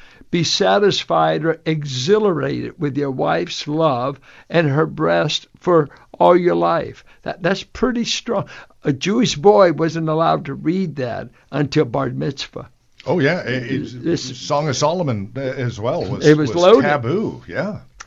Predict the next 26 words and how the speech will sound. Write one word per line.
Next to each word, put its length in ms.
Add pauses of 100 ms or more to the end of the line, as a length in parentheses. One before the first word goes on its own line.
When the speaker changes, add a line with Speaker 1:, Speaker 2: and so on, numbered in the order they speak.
(280)
Speaker 1:
It's 240
great 340
for 240
us 280
because 420
we 120
can't 300
make 280
out 240
what 160
he's 140
saying 360
all 180
the 160
time. 520
Speaker 2:
<laughs> 60 (320)
Speaker 1:
But 220 (120)
he's 260
talking 400
about 280
some 180
pretty 400
intimate 640
things. 560 (400)
And 220
then 420